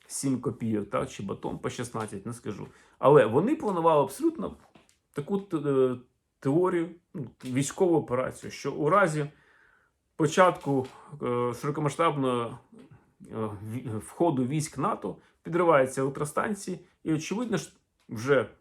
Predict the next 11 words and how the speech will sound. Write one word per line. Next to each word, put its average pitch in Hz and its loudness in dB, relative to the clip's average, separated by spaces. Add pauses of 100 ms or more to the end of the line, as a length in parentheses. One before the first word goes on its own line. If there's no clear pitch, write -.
(140)
в - -20
кінцевому 165 -2 (600)
підриваються 139 0
і 131 -6 (200)
атомні 123 2
електростанції, 131 -6
створюється 147 -2
такий 117 -6
бар'єр, 117 -2 (540)
на 127 0
людей 135 0